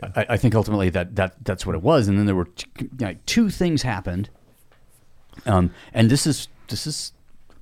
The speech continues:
Speaker 2: why, you know, the Mark Twight living in this era at this time, at this age, will say that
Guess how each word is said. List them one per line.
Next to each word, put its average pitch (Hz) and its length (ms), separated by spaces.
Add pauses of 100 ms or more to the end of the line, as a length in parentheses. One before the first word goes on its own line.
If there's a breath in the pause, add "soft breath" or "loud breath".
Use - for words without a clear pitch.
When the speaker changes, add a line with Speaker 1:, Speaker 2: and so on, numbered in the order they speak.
(120)
Speaker 2:
why, 87 580 (1040 soft breath)
you 101 120
know, 85 200 (640)
the 95 80
Mark 98 240
Twight 92 260
living 90 240
in 82 100
this 101 220
era 85 240
at 80 100
this 85 140
time, 101 300
at - 80
this - 240
age, 95 480 (760 soft breath)
will 95 200
say 104 340
that 92 320